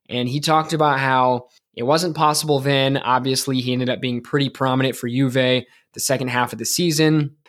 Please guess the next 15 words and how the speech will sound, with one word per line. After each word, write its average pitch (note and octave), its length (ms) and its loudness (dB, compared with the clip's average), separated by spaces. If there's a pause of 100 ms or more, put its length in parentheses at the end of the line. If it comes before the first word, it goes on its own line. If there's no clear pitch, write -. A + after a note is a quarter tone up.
(120)
But C3 120 -6
he C#3+ 160 -2
said D3+ 420 0 (300)
specifically D#3+ 680 0
that C3 440 0 (140)
he C3 160 -8
knew D#3+ 320 4
it - 20 4
was D3+ 120 0
gonna D3 140 0
be C3+ 80 0
much C#3 360 0
tougher D#3+ 300 0
this D3 240 0
summer A#2 540 -2